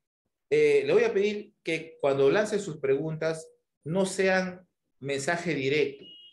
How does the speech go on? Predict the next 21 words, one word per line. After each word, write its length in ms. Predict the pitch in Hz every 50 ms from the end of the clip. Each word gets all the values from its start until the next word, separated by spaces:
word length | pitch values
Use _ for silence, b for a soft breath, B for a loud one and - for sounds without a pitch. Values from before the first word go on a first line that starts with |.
| _ _ -
¿ya? 180 | 123 143 135
O 60 | 120
sea, 140 | - - 139
no 100 | 139 151
sean 240 | - - 151 151 151
privados, 540 | - 127 120 120 127 113 95 - - - - - - - - - - -
sea 280 | - - 160 - - -
para 260 | 131 107 101 98 -
todos. 420 | 139 139 120 - - - - _ _ _ -
Les 160 | 135 135 135
cuento 340 | - 208 214 208 165 143 -
por 200 | 139 123 - -
qué. 380 | - 170 147 107 - - _ _ _ _ _ _ _ _ _ -
Y 80 | 143 151
seguramente 600 | - 160 175 180 185 180 180 180 175 165 160 151 - - - - -
se 80 | - 143
deben 220 | 147 156 147 143
dar 120 | 143 135 139
cuenta 180 | 147 143 139
también 240 | 139 139 139 135 135
ustedes. 440 | 127 127 - 160 135 104 104 -